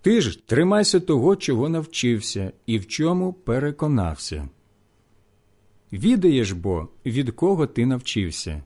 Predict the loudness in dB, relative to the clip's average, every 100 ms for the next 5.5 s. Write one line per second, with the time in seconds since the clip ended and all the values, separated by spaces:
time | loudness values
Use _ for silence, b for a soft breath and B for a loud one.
0 | _ _ _ _ 2 4 4 0 0 0
1 | 2 0 0 -4 -2 -2 -2 -4 -6 -8
2 | -6 -4 -4 -4 -4 -2 -2 -4 _ _
3 | _ -2 -2 2 2 2 0 0 2 0
4 | -2 -4 -6 -4 -4 -4 -4 -2 0 -2
5 | -2 -2 -2 -6 -10